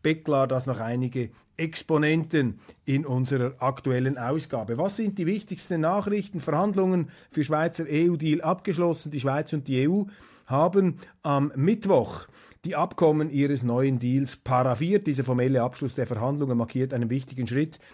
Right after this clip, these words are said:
in den bilateralen Beziehungen, wie der Blick irrtümlich, ähm, dies bezeichnet, denn dieses Abkommen ist die Beendigung der bilateralen Beziehungen. Bilateral heißt zweiseitig auf Augenhöhe.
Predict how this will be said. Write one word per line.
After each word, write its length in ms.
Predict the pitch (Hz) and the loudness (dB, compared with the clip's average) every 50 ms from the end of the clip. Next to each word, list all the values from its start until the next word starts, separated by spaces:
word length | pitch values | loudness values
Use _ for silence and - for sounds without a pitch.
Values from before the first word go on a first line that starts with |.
| - _ _ | -20 _ _
in 240 | - 160 165 160 147 | 0 2 2 2 2
den 340 | 143 147 151 156 147 131 - - | 2 2 2 2 0 -2 -6 -8
bilateralen 1040 | - 127 117 - 175 185 208 208 196 165 165 156 - 170 151 151 151 151 151 151 139 | -8 -6 -4 0 0 2 2 2 2 2 0 -2 -2 -2 0 2 2 2 2 0 0
Beziehungen, 640 | 131 143 131 - - 156 160 170 160 160 156 147 | -2 -4 -4 -4 -2 0 2 2 2 2 2 2
wie 100 | 139 139 | 2 2
der 120 | 135 135 120 | 2 2 2
Blick 340 | 131 143 151 143 147 - - - - - - - - | 2 2 0 0 -2 -8 -20 -20 -20 -20 -16 -6 -2
irrtümlich, 760 | 143 156 160 160 - 151 143 139 143 139 139 131 131 - 139 | 0 0 0 0 2 2 4 4 4 2 2 0 0 0 2
ähm, 380 | 135 127 127 127 123 110 87 - _ _ _ _ _ _ - | 2 4 4 2 0 -2 -4 -8 _ _ _ _ _ _ -4
dies 180 | 151 156 135 - | -2 -2 -2 -2
bezeichnet, 640 | - 131 - - 131 131 156 170 139 160 139 131 - - - - - _ _ - | -6 -6 -2 0 0 0 0 0 -2 -4 -4 -6 -10 -20 -20 -20 -20 _ _ 0
denn 200 | 139 135 135 135 | 2 2 2 0
dieses 280 | 151 143 127 135 110 131 | -2 -4 -4 -4 -2 0
Abkommen 500 | 131 143 139 - - 143 135 131 127 127 | 0 0 0 -2 0 0 0 2 0 0
ist 180 | 127 123 - | -2 -4 -6
die 60 | - | -6
Beendigung 680 | 107 117 120 131 151 160 156 156 135 143 139 135 127 131 - - _ - | -4 -2 0 0 0 0 0 0 0 2 2 0 0 -4 -8 -14 _ -8
der 60 | - 127 | -4 -2
bilateralen 640 | 135 135 131 131 127 127 131 123 123 123 123 120 | 0 2 2 0 0 0 0 0 0 0 0 -2
Beziehungen. 420 | 113 120 117 - 151 160 156 147 123 | -4 -6 -4 -2 0 0 0 0 0
Bilateral 520 | 123 127 131 131 127 127 123 120 120 117 | 0 0 0 0 0 -2 -2 -2 0 0
heißt 160 | 113 113 - | -2 -4 -6
zweiseitig 680 | - 117 107 117 127 127 131 117 113 113 113 - 113 113 | -6 -4 -4 -4 -2 -2 -2 -2 -4 -4 -6 -8 -8 -6
auf 80 | 107 | -4
Augenhöhe. 580 | 123 120 135 151 160 143 139 139 135 131 127 | -4 -2 -2 -2 0 0 2 4 4 4 2